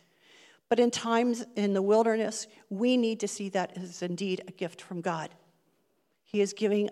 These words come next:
us an opportunity to step up and step forward and avoid those sins. See, temptation is not the sin. It's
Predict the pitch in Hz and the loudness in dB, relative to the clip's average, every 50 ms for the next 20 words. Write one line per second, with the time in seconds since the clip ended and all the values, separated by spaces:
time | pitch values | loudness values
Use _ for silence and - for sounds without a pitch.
0 | - 185 170 165 165 - - - _ _ _ - 185 185 - 185 190 190 - - | -2 -4 -4 -4 -4 -8 -12 -14 _ _ _ -8 -8 -6 -4 -4 -4 -4 -4 -6
1 | 202 - - - 196 190 190 170 170 170 165 - 175 - - - - 170 175 - | -8 -8 -6 -6 -4 -4 -4 -4 -4 -8 -8 -8 -12 -12 -10 -6 -4 -4 -4 -4
2 | - - - 185 175 170 165 - - - - - _ - 185 185 170 - - 214 | -10 -14 -8 -4 -2 -2 -4 -4 -16 -20 -20 -20 _ -8 -8 -8 -6 -4 0 0
3 | 175 - - - - 208 190 185 175 165 175 165 165 170 - - - _ _ _ | 0 0 -2 -10 -10 -8 -6 -4 -4 -4 -4 -4 -6 -8 -12 -20 -20 _ _ _
4 | _ _ - 196 180 175 175 175 165 170 - - - _ _ _ - - 190 180 | _ _ -6 -4 -2 -2 -2 -4 -6 -8 -12 -18 -20 _ _ _ -8 -8 -8 -6
5 | 185 202 233 233 240 226 - 156 135 - 151 - - 180 - - - - - - | -2 0 2 2 2 0 -2 -4 -6 -6 -6 -8 -10 -12 -12 -12 -14 -18 -18 -20
6 | - _ _ _ _ _ _ _ _ _ _ - 226 226 - 240 262 269 262 262 | -20 _ _ _ _ _ _ _ _ _ _ -6 -6 -4 -2 0 -2 -2 0 0
7 | 302 302 294 - 277 226 - - 190 - 208 190 185 - - - - 175 - - | -2 -2 -2 -2 -2 -2 -2 -2 -2 -2 0 0 0 -2 -4 -6 -6 -4 -4 -4
8 | - 196 180 - - - - _ _ _ _ _ _ _ _ _ _ _ _ - | -6 -6 -6 -6 -8 -12 -14 _ _ _ _ _ _ _ _ _ _ _ _ -6
9 | 190 190 | -6 -6